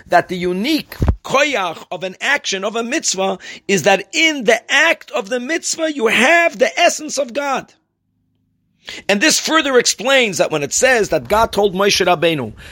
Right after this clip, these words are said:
that you can only see my back, "V'ro'iso es achorai," but my face you cannot see. The Alter Rebbe explains this in this context. Like when you look at a person,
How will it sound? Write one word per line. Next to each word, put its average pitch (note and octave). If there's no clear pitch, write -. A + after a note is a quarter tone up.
that E3
you G3
can F#3
only A#3+
see G#3
my E3
back, G3
"V'ro'iso F#3
es G3
achorai," F#3+
but F#3+
my F#3
face B3+
you G#3
cannot G#3+
see. A3+
The A2+
Alter C3
Rebbe A3+
explains D4+
this B3+
in A3+
this A#3
context. -
Like F3+
when F#3
you F#3
look D#4
at -
a F3+
person, D#3